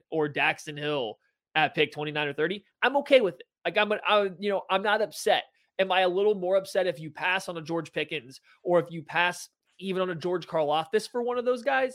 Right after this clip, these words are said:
for them? Yeah, probably. But if,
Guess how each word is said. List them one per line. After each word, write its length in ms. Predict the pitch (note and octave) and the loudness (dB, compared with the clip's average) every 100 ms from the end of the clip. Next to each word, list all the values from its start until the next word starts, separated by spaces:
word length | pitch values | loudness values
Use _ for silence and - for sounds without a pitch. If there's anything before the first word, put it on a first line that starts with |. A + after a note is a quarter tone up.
| - | -8
for 100 | B3 | -2
them? 300 | C4+ C#4+ D4+ _ _ | 0 0 -4 _ _
Yeah, 220 | A3+ G3 B2+ | 0 0 0
probably. 640 | - C4 A3+ D3 C#3 A2+ - _ _ | -2 0 0 -4 -8 -8 -10 _ _
But 160 | F#3+ - | -2 0
if, 180 | G3 | 0